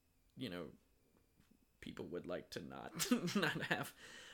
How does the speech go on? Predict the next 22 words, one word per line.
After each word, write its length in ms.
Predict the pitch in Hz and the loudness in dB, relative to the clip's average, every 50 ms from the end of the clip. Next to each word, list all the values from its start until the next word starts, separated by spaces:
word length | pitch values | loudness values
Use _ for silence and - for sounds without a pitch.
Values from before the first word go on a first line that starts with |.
| - - - | -12 8 12
Um, 220 | 170 185 190 190 | 12 12 12 12
I 180 | 180 180 196 208 | 12 12 12 12
also 200 | 233 254 247 240 | 12 12 12 12
wanna 140 | 220 190 170 | 12 12 10
talk 220 | 147 165 160 160 156 | 12 12 12 12 12
about 280 | 147 147 143 139 - | 12 12 12 12 10
how 720 | 117 120 139 135 131 131 131 127 131 131 127 127 127 123 113 92 - - - - _ _ - - | 6 8 10 12 12 12 12 12 10 10 8 8 6 4 4 2 0 -4 -6 -18 _ _ -10 -6
at 120 | 127 127 104 | -6 -4 0
one 200 | 113 135 135 139 | 4 4 4 6
point 260 | 131 143 135 131 113 98 - - _ - - - - _ | 6 6 4 4 2 -2 -8 -14 _ -20 -20 -20 -4 _
Ben 240 | - 135 139 139 131 | 4 4 6 6 8
Grimm 320 | 127 127 135 143 151 156 | 10 10 10 10 8 8
died, 460 | 156 151 156 165 170 175 180 175 175 - - _ _ _ _ _ _ _ _ _ _ _ _ _ _ _ - | 10 12 12 12 12 10 10 8 2 -4 -8 _ _ _ _ _ _ _ _ _ _ _ _ _ _ _ 8
and 760 | 143 139 131 131 131 131 127 127 127 127 123 127 127 120 - - - - - _ _ _ _ _ _ _ _ _ _ _ - - | 8 10 10 10 10 8 8 8 8 6 6 4 4 2 0 -6 -14 -20 -20 _ _ _ _ _ _ _ _ _ _ _ -6 0
'cause 140 | - 143 147 | 2 2 4
this 120 | 165 175 | 4 4
one's 200 | 190 165 135 - | 4 4 4 4
just, 260 | - 120 - - - - - - - - - _ _ _ _ _ _ _ _ _ _ _ _ _ _ _ _ _ - | 0 0 -2 -2 -6 -8 -14 -20 -20 -20 -20 _ _ _ _ _ _ _ _ _ _ _ _ _ _ _ _ _ 6
I 40 | 196 | 8
guess 160 | 233 262 254 170 | 8 8 8 8
it's 140 | 151 - | 4 4
fun, 600 | - - - 135 131 131 131 135 135 135 135 135 | 4 6 8 10 10 10 10 10 8 8 6 4